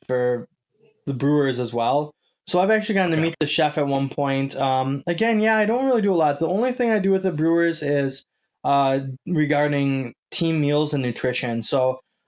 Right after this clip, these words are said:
Speaker 1: I meet with
Speaker 2: Okay.
Speaker 1: the nutritionist, um, from the Milwaukee Brewers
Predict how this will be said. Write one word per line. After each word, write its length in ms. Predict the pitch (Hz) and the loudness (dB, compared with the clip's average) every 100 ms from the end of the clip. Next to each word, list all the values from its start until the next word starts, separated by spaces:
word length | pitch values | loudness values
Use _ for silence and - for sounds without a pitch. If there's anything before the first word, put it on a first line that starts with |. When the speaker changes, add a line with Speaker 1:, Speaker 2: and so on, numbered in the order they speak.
| - | -4
Speaker 1:
I 80 | 156 | 0
meet 120 | 185 | 2
with 120 | 190 175 | 0 0
Speaker 2:
Okay. 80 | 170 | 0
Speaker 1:
the 100 | 156 | -2
nutritionist, 840 | - 156 156 160 127 120 - - 127 | 0 -2 0 -2 -2 -4 -6 -10 -4
um, 520 | 131 127 127 123 123 - _ - | -2 0 0 -2 -6 -10 _ -4
from 160 | 139 | 0
the 60 | 135 | 0
Milwaukee 400 | 131 127 127 135 | 0 0 -2 -4
Brewers 640 | 123 127 123 120 120 - | -2 0 0 0 -2 -8